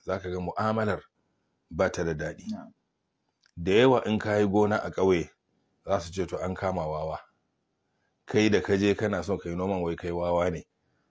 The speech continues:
Speaker 1: Su da suke ka ba su kuli-, kuɗi su nome maka wuri, su ne masu wayon.
Speaker 2: Na'am.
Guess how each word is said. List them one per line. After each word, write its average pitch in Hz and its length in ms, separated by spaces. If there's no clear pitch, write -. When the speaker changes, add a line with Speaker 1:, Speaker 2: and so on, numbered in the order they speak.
Speaker 1:
Su 113 300
da 101 80
suke 92 400
ka 98 120
ba 101 180
su 87 160
kuli-, 98 280
kuɗi 104 300
su 90 120
nome 98 280
maka 98 240
wuri, 107 340
su - 160
ne 98 80
masu 87 340
wayon. 78 240
Speaker 2:
Na'am. - 180